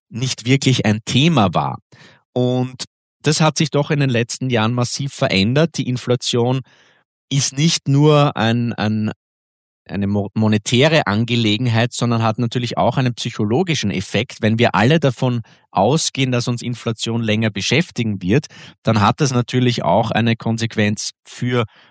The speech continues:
das Pricing von Produkten, dann hat das eine Konsequenz für unseren Konsum, das hat natürlich auch eine Konsequenz für unser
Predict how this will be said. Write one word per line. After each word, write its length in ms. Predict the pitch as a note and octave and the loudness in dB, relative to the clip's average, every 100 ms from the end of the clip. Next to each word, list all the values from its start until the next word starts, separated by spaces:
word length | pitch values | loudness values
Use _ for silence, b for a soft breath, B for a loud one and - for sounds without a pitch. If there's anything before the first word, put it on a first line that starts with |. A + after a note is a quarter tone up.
| b | b
das 180 | A2+ - | -6 -4
Pricing 540 | - G2+ A#2 - D#3 | 2 4 4 2 -2
von 220 | D3 D3 D3 | -2 -4 -2
Produkten, 580 | C#3+ C#3+ D3+ - C#3 | -4 -2 -4 -4 -6
dann 160 | B2 A2+ | -4 -4
hat 180 | G#2 A2 | -4 -6
das 100 | A#2+ | -6
eine 160 | G#2+ | -6
Konsequenz 680 | G#2 G#2+ A2 G#2 G#2+ G2+ - | -6 -8 -8 -6 -4 -4 -6
für 360 | - A2 G#2+ G2+ b b b b b _ _ - | -8 0 2 0 b b b b b _ _ -4
unseren 380 | C3 A#2+ A#2 | -2 0 0
Konsum, 640 | - A2 G2+ - D3 A3 A3+ | 0 -4 -2 0 2 2 0
das 200 | A2+ - | -4 -4
hat 140 | A#2 - | -4 -4
natürlich 400 | A#2 A2+ A#2+ A2+ | -6 -4 -4 0
auch 200 | E2+ G#2 | 0 2
eine 160 | C3 A#2+ | 2 0
Konsequenz 720 | - A2 A2 A2 G2+ G#2 - - | 0 0 0 0 2 2 -4 -8
für 320 | - A#2+ A#2 | 0 2 4
unser 460 | A2+ A2+ A#2 G2+ | 2 4 4 4